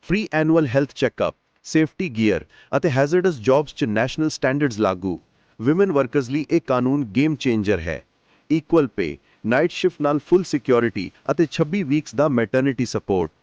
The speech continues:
ਓਵਰਟਾਈਮ ਦਾ ਹਰ ਮਿੰਟ ਹੁਣ ਡਬਲ ਅਰਨਿੰਗ ਬਣੇਗਾ। ਅਪਾਇੰਟਮੈਂਟ ਲੈਟਰਸ ਜ਼ਰੂਰੀ,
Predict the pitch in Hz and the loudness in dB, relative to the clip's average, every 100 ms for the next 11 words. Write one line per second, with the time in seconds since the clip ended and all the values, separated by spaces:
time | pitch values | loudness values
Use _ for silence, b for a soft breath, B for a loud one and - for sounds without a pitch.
0 | - 160 202 - 143 151 147 98 127 135 | 0 2 2 2 0 0 0 0 2 2
1 | 127 139 131 131 113 120 156 139 139 127 | 2 0 0 2 2 2 4 2 2 2
2 | 110 107 95 90 73 b b b 135 - | 2 0 0 -2 -4 b b b -4 0
3 | 165 175 196 156 139 160 156 113 117 127 | 0 0 -2 2 0 0 -4 0 2 2
4 | 113 78 | 0 -4